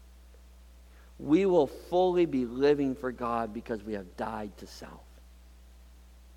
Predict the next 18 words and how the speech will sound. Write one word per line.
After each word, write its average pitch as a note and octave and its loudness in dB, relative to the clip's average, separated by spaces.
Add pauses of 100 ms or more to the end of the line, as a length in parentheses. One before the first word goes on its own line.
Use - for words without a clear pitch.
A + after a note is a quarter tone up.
(1160)
That's C#3+ -8
Paul's C3 -4
message B2 -8
to B2 -8
us, - -6 (460)
the C#3 -10
church. - -10 (640)
John, D#3+ 4 (220)
the D#3 0
Apostle D#3+ -2
John D#3+ 2
comes C3 -4
right D3 2
up D3 2
next D3 -6
to C#3+ 0
him B2 2
and A2+ -2